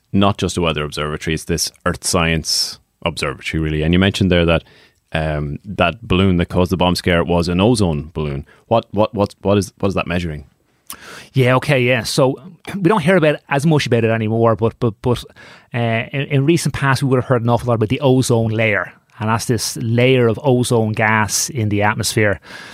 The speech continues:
Speaker 2: uh, about fifteen to twenty kind of kilometers up, that kind of, that kind of bracket. Uh, and what it does is it's really good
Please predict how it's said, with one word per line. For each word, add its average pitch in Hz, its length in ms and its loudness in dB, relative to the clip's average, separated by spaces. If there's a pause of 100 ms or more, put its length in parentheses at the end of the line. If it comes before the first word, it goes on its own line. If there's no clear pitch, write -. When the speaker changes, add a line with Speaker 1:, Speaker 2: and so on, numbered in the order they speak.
(280)
Speaker 2:
uh, 95 440 2 (100)
about 113 280 -6
fifteen 107 360 -2
to - 60 -6
twenty 101 240 -2
kind 98 160 -2
of 90 100 -8
kilometers 101 380 0
up, 101 120 0
that 107 120 -2
kind 104 140 0
of, 90 140 -2
that 107 140 -2
kind 110 140 -2
of 110 100 -6
bracket. 117 420 0 (600)
Uh, 120 260 0
and 135 120 2
what 156 140 4
it 139 60 -2
does 160 160 4
is 131 160 -4
it's - 180 -4
really 185 260 2
good 147 320 2